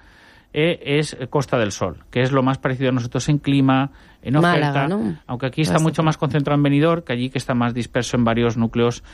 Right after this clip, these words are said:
Speaker 1: turísticos, ¿no? Pero es lo más parecido. Pero, por ejemplo, allí no tienen, que es nuestro competidor, y allí uno se coge el ave y llega hasta allí. No, no sé, estamos
Speaker 2: Ya.
Speaker 1: hablando de,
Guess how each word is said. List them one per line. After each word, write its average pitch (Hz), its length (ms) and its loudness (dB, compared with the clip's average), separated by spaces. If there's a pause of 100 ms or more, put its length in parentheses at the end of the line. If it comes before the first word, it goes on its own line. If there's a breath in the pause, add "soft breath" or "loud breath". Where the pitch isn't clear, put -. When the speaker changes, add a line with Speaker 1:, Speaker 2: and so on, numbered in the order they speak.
(200 loud breath)
Speaker 1:
turísticos, - 640 -4
¿no? 123 240 0 (840 loud breath)
Pero 131 220 2
es 127 60 -2
lo 135 80 0
más 127 160 0
parecido. 113 420 -4
Pero, 113 180 0
por 113 120 -6
ejemplo, 120 200 0
allí 131 120 2
no 151 120 4
tienen, 147 360 0
que 113 180 -10
es 131 100 2
nuestro 143 260 2
competidor, 131 640 0
y 127 60 -6
allí 123 220 -4
uno 143 180 -2
se 139 140 -6
coge 135 180 -4
el 143 80 4
ave 160 200 2
y 190 60 0
llega 135 180 0
hasta 113 180 -6
allí. 135 400 0
No, 131 260 0
no 147 140 0
sé, 135 320 0
estamos 160 380 0
Speaker 2:
Ya. 180 60 0
Speaker 1:
hablando 180 300 0
de, 165 240 0